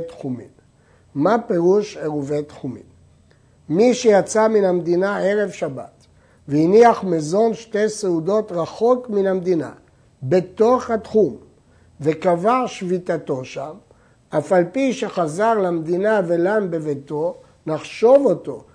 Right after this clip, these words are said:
כאילו שבת במקום שהניח בו שתי הסעודות, וזהו הנקרא עירובי תחומין. אין אדם בערב שבת הולך מחוץ לעיר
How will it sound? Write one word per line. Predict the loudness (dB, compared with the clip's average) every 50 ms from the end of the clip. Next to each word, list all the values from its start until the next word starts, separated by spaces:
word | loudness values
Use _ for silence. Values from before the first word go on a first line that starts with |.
| _ _ -8
כאילו | -6 -4 -2 0 2 2 4 4 4 2 2
שבת | 0 -2 -4 -4 -4 -2 -2 0 0 0 -2 -6 -8 -12 -10
במקום | -8 -6 -6 -6 -6 -6 -2 0 0 2 0 -2 -4
שהניח | -8 -8 -6 -4 -2 -2 0 0 2 2 2 0 0 -10
בו | -14 -14 -14
שתי | -14 -12 -4 -2 0 0
הסעודות, | 0 0 -4 -6 -8 -8 -8 -8 -8 -6 -4 0 2 2 2 2 0 -6 -6
וזהו | -4 -4 -4 -2 0 2 4 4 4 4 4 2
הנקרא | 0 -2 -4 -6 -6 -4 -2 -2 -2
עירובי | -2 -4 -6 -8 -8 -8 -8
תחומין. | -10 -14 -16 -14 -14 -14 -14 -16 _ _ _ _ _ _ _ _ _ _ _ _ _ -10 -6
אין | -4 -2
אדם | -2 -2 0 2 2 4 4 2 0 -2 -10 -16 _ _ _ _ _ _ _ -4
בערב | 2 4 6 6 6 4 2 -2
שבת | -4 -8 -10 -10 -10 -12 -14 -16 -18 -20 -20 _ _ _ _ _ _ _
הולך | -2 2 4 6 8 8 6 6 4 -4 -16 -20 _ _ _ _ _ _ _ -6
מחוץ | -4 -4 -4 -2 0 0 0 0 0 -6 -4
לעיר | -4 -2 -2 -4 -4 -6 -8